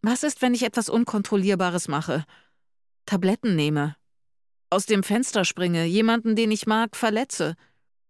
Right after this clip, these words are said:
Was ist, wenn ich meine negativen Gedanken auf Gegenstände übertragen habe,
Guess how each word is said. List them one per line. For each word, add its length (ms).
Was 260
ist, 300
wenn 120
ich 140
meine 240
negativen 640
Gedanken 500
auf 200
Gegenstände 680
übertragen 580
habe, 300